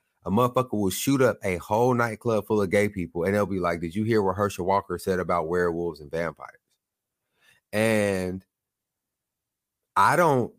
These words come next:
I don't, I'm not even blaming the news or anything for not covering it more or anything, because just by nature of how things are,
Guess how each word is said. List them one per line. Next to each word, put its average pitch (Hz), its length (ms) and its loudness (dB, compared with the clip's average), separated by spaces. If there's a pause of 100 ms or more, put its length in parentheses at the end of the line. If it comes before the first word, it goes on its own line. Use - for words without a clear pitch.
(160)
I 107 160 6
don't, 170 120 2
I'm 156 60 -2
not 156 160 2
even 127 220 2
blaming 123 640 2 (360)
the 113 140 4
news 135 420 4
or 139 80 4
anything 143 420 2
for 123 140 0
not 113 260 0
covering 135 440 2
it 120 100 0
more 131 340 0
or 120 160 -4
anything, 127 420 -2
because 113 440 -2 (240)
just 120 300 0
by 113 180 2
nature 117 440 -2
of 110 80 0
how 110 160 2
things 101 300 -6
are, 117 300 0